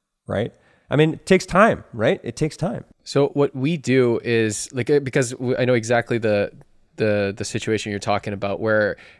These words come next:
Speaker 2: a client asks you for
Speaker 1: Oh,
Speaker 2: a
Speaker 1: yeah.
Speaker 2: proposal, so you
Speaker 1: Spec
Speaker 2: come up with this
Speaker 1: work.
Speaker 2: whole creative,
Speaker 1: Yeah.
Speaker 2: uh, and
Speaker 1: Yeah.
Speaker 2: you develop a budget,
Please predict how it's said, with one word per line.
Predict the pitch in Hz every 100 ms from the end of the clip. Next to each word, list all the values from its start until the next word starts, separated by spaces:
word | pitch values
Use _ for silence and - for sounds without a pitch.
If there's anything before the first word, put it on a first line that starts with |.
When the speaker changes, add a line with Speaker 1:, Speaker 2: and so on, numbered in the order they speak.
| _ _
Speaker 2:
a | 104
client | - 131 131 -
asks | 120 - -
you | 123 120
for | 117 151
Speaker 1:
Oh, |
Speaker 2:
a |
Speaker 1:
yeah. | 180 185
Speaker 2:
proposal, | 95 117 107
so | 101 110
you |
Speaker 1:
Spec | 151 175
Speaker 2:
come | 123
up |
with | 170 180
this | 180
Speaker 1:
work. | 175
Speaker 2:
whole | 120
creative, | - - 120 113 120 107 101 -
Speaker 1:
Yeah. | 143 110 - -
Speaker 2:
uh, | 104 104 101 113
and | 110
Speaker 1:
Yeah. | 110
Speaker 2:
you |
develop | 104 120 131 139 135 120
a |
budget, | 101 151 139 151 147 147 143